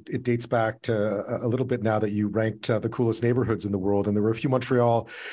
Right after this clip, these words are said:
a few Canadian neighborhoods that, that made it in there as well, including Mount Pleasant in Vancouver and Villeray in Montreal. Um,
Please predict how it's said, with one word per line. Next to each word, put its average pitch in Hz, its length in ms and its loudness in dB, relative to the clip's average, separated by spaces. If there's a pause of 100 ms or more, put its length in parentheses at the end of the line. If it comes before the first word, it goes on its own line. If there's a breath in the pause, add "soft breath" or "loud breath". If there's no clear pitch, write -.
a 165 60 -2
few 202 160 2
Canadian 190 340 4
neighborhoods 113 400 0
that, 123 200 -4
that 120 280 -4
made 123 160 2
it 117 100 0
in 120 120 2
there 113 160 4
as 110 120 -2
well, 131 180 4
including 113 360 0
Mount 104 220 -2
Pleasant 113 320 0
in 98 80 -2
Vancouver 107 580 0
and 95 140 -2
Villeray 117 340 2
in 104 80 2
Montreal. 110 580 2 (380 loud breath)
Um, 123 640 0